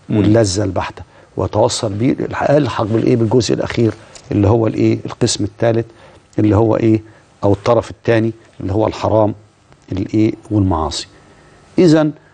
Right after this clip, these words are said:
Speaker 2: اللي بيبقى للإنسان بعد الموت صفاء القلب والذكر. مم.
Speaker 1: وما تقرب إلى الله
Speaker 2: وما
Speaker 1: به في
Speaker 2: تقرب
Speaker 1: هذه
Speaker 2: إلى الله
Speaker 1: الحياة
Speaker 2: وأنسه
Speaker 1: الدنيا.
Speaker 2: بالله تعالى.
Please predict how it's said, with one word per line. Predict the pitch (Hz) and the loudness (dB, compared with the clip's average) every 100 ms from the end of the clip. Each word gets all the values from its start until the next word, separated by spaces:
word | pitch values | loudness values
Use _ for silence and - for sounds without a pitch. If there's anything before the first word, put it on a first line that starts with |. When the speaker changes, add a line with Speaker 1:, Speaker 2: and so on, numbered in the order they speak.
| _ | _
Speaker 2:
اللي | - 123 | -2 0
بيبقى | 117 139 - - 117 | 2 2 0 -6 -6
للإنسان | 110 - 104 - 117 110 - _ _ _ _ | -6 -6 -4 0 0 0 -8 _ _ _ _
بعد | 107 113 101 | -2 -2 -2
الموت | 98 101 110 101 - - _ _ - | -2 -2 -2 -4 -10 -20 _ _ -16
صفاء | - 104 - - | -6 -2 0 -2
القلب | 95 - 107 95 90 - - _ _ - - | -4 -6 -4 -4 -6 -12 -20 _ _ -14 -4
والذكر. | 101 90 92 - - 95 - - - - - - _ - - - - _ - - | -2 -2 -6 -6 -6 -8 -10 -20 -20 -20 -20 -20 _ -20 -20 -20 -20 _ -20 -4
مم. | 98 | 0
Speaker 1:
وما | 113 117 | 2 2
تقرب | - - 131 123 104 | -2 -4 -4 -2 -2
إلى | - 82 | 0 0
الله | 82 104 131 | 0 2 2
Speaker 2:
وما | 143 | 4
Speaker 1:
به | 117 | 2
في | 107 | 2
Speaker 2:
تقرب | 127 | 2
Speaker 1:
هذه | 123 117 | 2 2
Speaker 2:
إلى | 107 | 0
الله | 113 | 2
Speaker 1:
الحياة | 107 113 | 0 4
Speaker 2:
وأنسه | 151 139 127 | 4 4 4
Speaker 1:
الدنيا. | 127 98 - 82 | 4 4 4 2
Speaker 2:
بالله | 113 | 2
تعالى. | 104 80 85 | -2 -6 -8